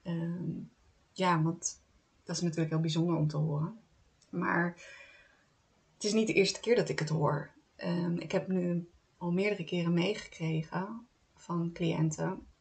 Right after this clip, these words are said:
klanten, dat, ja, met mij werken toch echt anders is. Eh, dus ik zie een patroon. Ehm, en, eh, ik heb net even mijn reviews er ook bij gepakt. Ehm,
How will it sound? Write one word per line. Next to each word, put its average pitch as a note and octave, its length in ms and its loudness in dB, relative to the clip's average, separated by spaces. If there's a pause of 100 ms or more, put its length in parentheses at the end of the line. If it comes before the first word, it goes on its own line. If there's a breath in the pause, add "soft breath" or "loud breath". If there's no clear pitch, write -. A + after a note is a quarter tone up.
(280)
klanten, D#3+ 540 -2 (160)
dat, - 440 -6 (240)
ja, F#3+ 360 -2 (380)
met F3+ 220 0
mij G3+ 380 0
werken F3+ 300 -2
toch G3+ 200 -8
echt G3 320 -8
anders D4 400 4
is. - 460 -4 (880 soft breath)
Eh, G3 140 2
dus G#3 140 2
ik C4 60 -2
zie C4 160 2
een F3 60 2
patroon. D#3+ 480 4 (800)
Ehm, F#3 560 0 (240)
en, F3+ 260 -2
eh, F3+ 380 -2
ik D#3+ 140 -8
heb F3 100 -6
net F3 180 -2
even E3 500 -2
mijn D#3+ 380 0 (100)
reviews F3+ 520 2
er - 80 0
ook D#3+ 120 -2
bij D3+ 200 0
gepakt. D#3+ 560 -2 (800 loud breath)
Ehm, E3 500 0